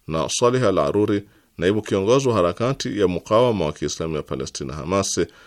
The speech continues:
waliuawa washahidi katika mashambulizi ya kigaidi yaliyofanywa na utawala katili wa Kizayuni huko Syria na Lebanon. Abu Takawi As-Said,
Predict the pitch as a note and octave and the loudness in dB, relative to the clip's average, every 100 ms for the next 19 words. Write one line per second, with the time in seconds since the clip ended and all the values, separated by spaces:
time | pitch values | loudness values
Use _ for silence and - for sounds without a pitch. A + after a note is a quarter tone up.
0 | _ _ _ D#2 F2 G2+ A2 A2 A#2+ C#3 | _ _ _ 2 4 6 6 4 2 2
1 | C#3 C3+ B2+ A#2+ A2 - G#2+ G#2 G2+ G#2 | 2 0 0 0 -2 -2 -4 0 0 2
2 | F#2 D2+ E2+ B2+ G#2 - _ - _ - | 0 0 0 2 0 -2 _ -20 _ -14
3 | C2+ D2+ E2 G#2+ G2+ F#2+ F#2 G2+ F#2+ B2 | -4 -2 0 0 0 0 0 4 4 4
4 | G#2+ F2+ - F#2+ E2+ - E2 E2 F#2+ E2 | 2 -2 0 0 0 -2 -4 -2 0 -2
5 | F2 - A#2 G#2+ G#2+ G#2 A#2 E2+ C2+ - | -2 -2 -2 0 0 0 0 0 -4 -10
6 | _ _ _ _ _ _ _ _ _ _ | _ _ _ _ _ _ _ _ _ _
7 | _ _ _ _ D#2 F#2 A#2 C3 E2+ D#2 | _ _ _ _ -4 0 4 2 2 2
8 | C3+ A#2+ B2 A2+ G#2+ G#2+ - - - G2+ | 2 4 4 4 4 0 -4 -4 0 0
9 | D#2 F#2+ A#2+ B2+ | 2 2 2 0